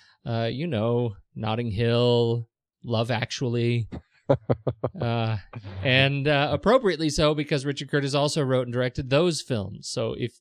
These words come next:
Speaker 1: pretty much if you, uh, if, if you're into, uh,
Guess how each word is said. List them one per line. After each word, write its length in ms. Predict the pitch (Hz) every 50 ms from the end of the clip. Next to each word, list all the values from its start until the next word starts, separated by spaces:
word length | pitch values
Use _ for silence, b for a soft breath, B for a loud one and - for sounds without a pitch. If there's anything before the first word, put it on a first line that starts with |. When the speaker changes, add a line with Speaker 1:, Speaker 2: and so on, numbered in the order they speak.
| -
Speaker 1:
pretty 180 | - 151 156 175
much 280 | 165 143 139 139 - 147
if 160 | 120 - -
you, 240 | 127 127 123 123 120
uh, 220 | 120 120 117 123
if, 140 | - 123 - _
if 260 | - - 127 113 -
you're 140 | 123 120 117
into, 640 | 127 151 165 165 - - 147 139 131 127 123 123 120 b b b b b b b b b b b b _
uh, 540 | - 113 117 113 113 113 113 110 107 110